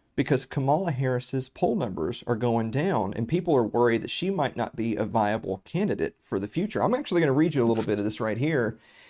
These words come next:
They're actually, uh, they're planning on sending the vice president abroad to raise her profile. She has,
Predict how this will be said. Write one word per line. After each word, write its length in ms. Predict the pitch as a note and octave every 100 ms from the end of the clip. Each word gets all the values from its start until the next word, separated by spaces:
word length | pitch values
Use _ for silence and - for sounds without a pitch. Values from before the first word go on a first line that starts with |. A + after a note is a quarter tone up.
| -
They're 120 | - G3
actually, 400 | C4 B3 G3+ -
uh, 240 | C#3+ C3
they're 100 | B2+
planning 280 | C3 B3 A3
on 80 | D#3
sending 320 | - G3 F3
the 80 | C3+
vice 260 | D#3+ F3+
president 480 | - G3 F3+ E3+ F3 D3
abroad 580 | C#3 D3+ F3+ F3 A#2+
to 100 | -
raise 600 | C3 A#2+ C#3+ E3 F#3 F3 - _
her 140 | C#3+ C3+
profile. 840 | - D#3+ E3+ - D#2+ D2+ - - _ _ _ _ -
She 140 | D#3
has, 240 | D#3+ D3+